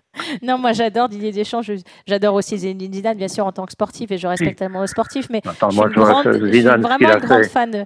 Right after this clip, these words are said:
Speaker 1: de Didier Deschamps, et ce qui m'est, ce qui est très intéressant d'écouter dans vos réponses, et ça transparaît aussi, c'est la confiance que vous avez en, en votre sélectionneur, et ça, je, je crois que c'est vraiment extrêmement important, justement, dans la relation entre un sélectionneur et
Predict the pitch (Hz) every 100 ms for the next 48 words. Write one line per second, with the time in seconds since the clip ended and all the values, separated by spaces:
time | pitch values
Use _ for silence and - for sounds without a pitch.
0 | - _ - 226 233 226 220 233 302 285
1 | 240 - 262 247 - - - 247 - 294
2 | 269 240 240 240 208 226 240 214 202 196
3 | 202 - 240 - 185 180 _ _ _ _
4 | 208 - 233 220 220 208 208 - 262 269
5 | _ _ - 240 220 - 254 - 269 240
6 | 214 208 214 214 - 202 202 226 208 -
7 | 233 240 202 - 226 220 190 - 208 240
8 | - 214 190 196 208 220 202 - - 208
9 | 208 202 - 196 - 208 185 - 202 202
10 | 180 180 190 180 214 - 185 - 185 -
11 | 196 - 208